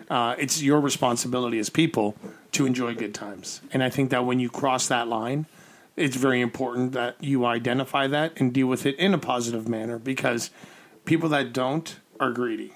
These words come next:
People that don't, they don't care. They become liabilities. I'm talking about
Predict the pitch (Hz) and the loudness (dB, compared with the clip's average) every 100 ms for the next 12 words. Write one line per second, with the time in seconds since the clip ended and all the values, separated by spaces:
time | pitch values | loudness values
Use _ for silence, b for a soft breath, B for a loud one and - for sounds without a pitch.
0 | - - 147 135 127 135 131 131 - 139 | -10 -4 -2 -2 0 2 2 0 -6 -4
1 | 143 135 123 117 117 - - - 139 139 | -4 -8 -10 -10 -14 -18 -8 0 2 2
2 | 139 127 123 123 120 113 113 113 - B | 2 0 0 -4 -6 -6 -8 -8 -12 B
3 | B B B B 131 131 127 123 120 | B B B B -4 -2 0 0 -2